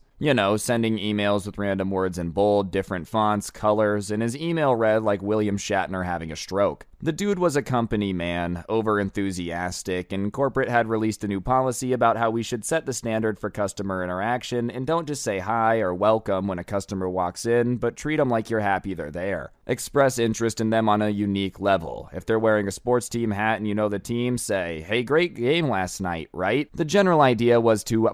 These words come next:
personalize the experience and just, you know, don't sound like an N P C in a video game saying the same lines over and over.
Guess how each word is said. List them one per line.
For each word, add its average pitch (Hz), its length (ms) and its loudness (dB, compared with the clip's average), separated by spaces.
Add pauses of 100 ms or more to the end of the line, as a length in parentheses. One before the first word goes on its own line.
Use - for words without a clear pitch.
personalize 90 880 0
the 90 140 -2
experience 117 840 0
and 104 440 -2
just, 107 320 -2
you 139 100 2
know, 95 220 2
don't 101 280 0
sound 104 220 0
like 98 220 -2
an 101 80 -2
N 101 180 0
P 101 140 -4
C 101 240 -2
in 95 80 -2
a 92 40 -4
video 120 380 2
game 113 300 0
saying 101 300 -4
the 95 80 -4
same 92 280 -4
lines 87 380 -2
over 78 260 -6
and 73 120 -6
over. 90 400 -2